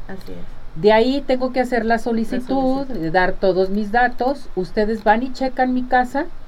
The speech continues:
Speaker 1: Así es.
Speaker 2: Sí, en tu
Speaker 1: Vamos
Speaker 2: casa.
Speaker 1: y vemos si son
Speaker 2: Ujú.
Speaker 1: compatibles, ajá, y ya si se dan adopción, se entrega en un lapso de una semana.
Speaker 2: En una semana me lo entregan,
Speaker 1: Sí.
Speaker 2: pero me van a estar checando por cuatro meses
Speaker 1: Así es.
Speaker 2: cómo está la
Speaker 1: Una vez
Speaker 2: compatibilidad y el trato hacia la mascota que le
Speaker 1: Así es.
Speaker 2: estamos dando.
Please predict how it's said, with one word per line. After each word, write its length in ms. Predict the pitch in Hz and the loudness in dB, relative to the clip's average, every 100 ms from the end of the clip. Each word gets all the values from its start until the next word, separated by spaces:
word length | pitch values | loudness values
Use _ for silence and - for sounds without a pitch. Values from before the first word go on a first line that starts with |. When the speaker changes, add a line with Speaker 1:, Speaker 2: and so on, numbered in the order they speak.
| - | -10
Speaker 1:
Así 300 | 196 - 190 | -10 -8 -8
es. 120 | 170 | -4
Speaker 2:
Sí, 220 | 196 233 | -4 -4
en 100 | 262 - | -4 -6
tu 100 | - | 0
Speaker 1:
Vamos 200 | 202 202 | 2 2
Speaker 2:
casa. 140 | 220 262 | 0 -4
Speaker 1:
y 20 | |
vemos 300 | 196 196 208 | -4 -6 -8
si 180 | 208 180 | -10 -8
son 100 | 180 | -6
Speaker 2:
Ujú. 160 | 170 202 | -4 -2
Speaker 1:
compatibles, 580 | 196 202 208 269 285 415 494 - | -2 -4 -4 -4 -4 -4 -4 -4
ajá, 220 | 208 220 269 - - | -4 -6 -8 -8 -10
y 160 | 208 | -8
ya 340 | 185 180 175 180 - - | -4 -2 -2 -4 -6 -6
si 100 | - | -6
se 160 | 196 185 | -4 -6
dan 200 | 180 185 | -6 -6
adopción, 360 | 208 247 - 381 427 | -6 -6 -6 -8 4
se 60 | 330 | 4
entrega 640 | - 208 208 208 220 220 | 4 -4 -6 -4 -4 -4
en 180 | - 190 | -6 -4
un 140 | 196 196 | -4 -4
lapso 300 | 196 - 196 | -6 -6 -6
de 80 | 196 | -8
una 200 | 202 220 | -8 -8
semana. 320 | 254 269 320 - - - | -8 -8 -8 -8 -8 -6
Speaker 2:
En 120 | 160 | -4
una 220 | 190 202 214 | -2 0 -2
semana 340 | 208 208 214 | -2 -2 -2
me 140 | 220 | -2
lo 80 | 214 | -2
entregan, 480 | 214 247 233 240 254 | -2 0 0 2 0
Speaker 1:
Sí. 60 | 247 | 0
Speaker 2:
pero 200 | 220 214 | 2 2
me 120 | 208 | 2
van 140 | 202 208 | 2 0
a 40 | |
estar 200 | 214 208 | -2 -4
checando 380 | - 202 202 208 | -4 -2 -2 -2
por 160 | 202 | -6
cuatro 300 | 185 196 208 | -6 -4 -2
meses 380 | 214 220 208 226 | -2 -2 -2 -4
Speaker 1:
Así 80 | 214 | -4
es. 60 | 180 | -2
Speaker 2:
cómo 300 | 196 208 208 | 2 2 2
está 240 | 208 - 196 | 0 0 0
la 100 | 196 | 0
Speaker 1:
Una 100 | 196 | -2
vez 100 | 180 | -4
Speaker 2:
compatibilidad 920 | - 185 185 175 180 180 185 185 190 | -2 0 0 0 0 0 2 2 2
y 100 | 190 | 0
el 120 | 175 | -2
trato 500 | - 185 175 - 175 | -2 -2 -2 -2 -2
hacia 240 | 175 - 175 | -2 -2 -2
la 120 | 165 | -2
mascota 460 | 160 156 - 160 170 | -2 -4 -4 -4 -4
que 60 | |
le 60 | 151 | -4
Speaker 1:
Así 80 | 143 | -6
es. 60 | |
Speaker 2:
estamos 340 | - 147 147 156 | -6 -4 -2 -2
dando. 260 | 190 196 | -4 -4